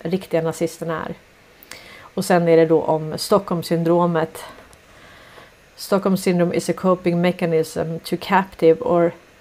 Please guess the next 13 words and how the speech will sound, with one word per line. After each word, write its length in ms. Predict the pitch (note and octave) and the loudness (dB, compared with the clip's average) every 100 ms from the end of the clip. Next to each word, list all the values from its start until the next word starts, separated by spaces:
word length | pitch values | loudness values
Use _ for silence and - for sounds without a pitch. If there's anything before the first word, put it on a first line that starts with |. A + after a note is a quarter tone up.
| _ | _
abusive 600 | - E3 F#3 F3+ - E3 | -10 -4 -2 -2 0 -4
situation. 800 | E3 E3+ D#3+ E3 D#3 E3+ E3 E3+ - _ | -4 -6 -2 0 0 0 -6 -8 -12 _
People 320 | - G3+ G3 | -4 -2 0
develop 500 | F#3 F3+ F3 E3+ E3 | 0 4 4 4 2
positive 520 | - G#3+ G#3+ F#3 F3 E3 | 0 0 0 -2 -2 0
feelings 680 | A3 A3 G3+ - D3+ - - _ - | 2 2 2 0 -6 -16 -20 _ -10
towards 380 | F#3+ F3 D#3 - | 0 2 2 0
their 120 | E3+ | -2
captors 640 | - E3 - D#3+ D#3+ - - | -2 -8 -8 -10 -12 -16 -6
or 160 | F3 F3 | 2 2
abusers 520 | D#3+ E3 D#3 - - | 2 -2 -4 -6 -4
over 200 | E3+ E3 | -2 -2
time. 420 | D#3+ - - F3 | -4 -8 -8 -10